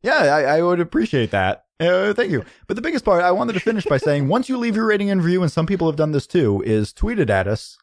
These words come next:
Let us know that you left a rating and review. Uh, you can screen cap it if you want to. We'll retweet it, but we will give you a shout out on the show. We really appreciate everyone who's, who, who's left a rating and review.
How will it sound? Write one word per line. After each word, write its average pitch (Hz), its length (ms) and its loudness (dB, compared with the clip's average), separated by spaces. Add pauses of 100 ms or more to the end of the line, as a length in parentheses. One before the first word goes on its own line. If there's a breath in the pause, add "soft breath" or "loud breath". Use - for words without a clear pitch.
(120)
Let 127 160 0
us 165 160 -4
know 147 160 2
that 127 100 -6
you 131 120 -2
left 127 240 0
a 120 60 -2
rating 101 280 0
and 92 100 0
review. 90 440 -2 (320 soft breath)
Uh, 101 60 -2
you 107 120 0
can 123 140 -2
screen 202 260 0
cap 117 220 0
it 101 80 -4
if 95 100 -6
you 92 80 -4
want 101 220 -2
to. 131 120 -2
We'll 127 140 0
retweet 98 460 -2
it, 95 180 -2 (260 soft breath)
but 127 120 0
we 143 100 2
will 147 80 2
give 147 160 0
you 147 120 2
a - 20 0
shout 127 260 0
out 120 60 2
on 120 120 0
the 117 60 0
show. 107 240 0
We 92 140 -4
really 120 260 2
appreciate 113 480 0
everyone 101 360 0
who's, 98 340 -2
who, 95 220 0
who's 101 260 -4
left 120 200 0
a 123 40 -4
rating 117 280 2
and 107 80 0
review. 110 480 0